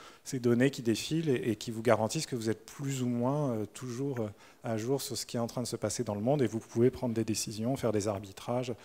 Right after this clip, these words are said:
allouer du capital à, à des classes d'actifs, et cetera. Mais ça permet aussi de faire une autre chose, et, et d'ailleurs les, les, les historiens de l'innovation qui se sont intéressés au terminal Bloomberg disent : «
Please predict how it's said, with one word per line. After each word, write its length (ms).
allouer 260
du 120
capital 600
à, 680
à 40
des 100
classes 240
d'actifs, 420
et 80
cetera. 260
Mais 100
ça 140
permet 220
aussi 200
de 60
faire 140
une 120
autre 140
chose, 360
et, 280
et 80
d'ailleurs 260
les, 140
les, 340
les 240
historiens 320
de 40
l'innovation 460
qui 140
se 80
sont 100
intéressés 380
au 40
terminal 360
Bloomberg 420
disent : « 180